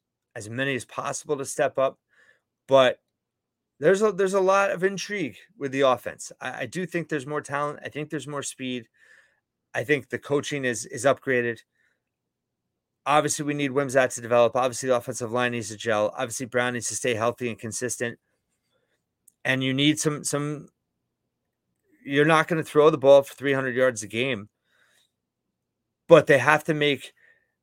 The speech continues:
the pass plays. They don't have to have these huge pass plays, but they have to have 'em in the right moments. And they have to, when, when they need to complete big passes, meaning third and nine to extend a drive,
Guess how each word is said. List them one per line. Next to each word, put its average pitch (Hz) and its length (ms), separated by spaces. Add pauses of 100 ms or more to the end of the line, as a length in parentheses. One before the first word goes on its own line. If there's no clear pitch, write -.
(540)
the 135 80
pass 165 320
plays. 160 480
They 131 140
don't 160 140
have 165 140
to 147 80
have 139 160
these 131 200
huge 151 340
pass 160 240
plays, 180 240
but - 160
they 127 100
have 135 260
to 143 80
have 131 180
'em 135 100
in 131 60
the 117 100
right 117 260
moments. 107 480
And 101 100
they 95 100
have 113 280
to, 131 100
when, 117 320
when 117 140
they 110 140
need 127 300
to - 40
complete 120 520 (1400)
big 147 200
passes, 113 680 (160)
meaning 117 500 (360)
third 139 380
and 143 140
nine 104 500 (220)
to 107 140
extend 139 380
a 135 40
drive, 104 600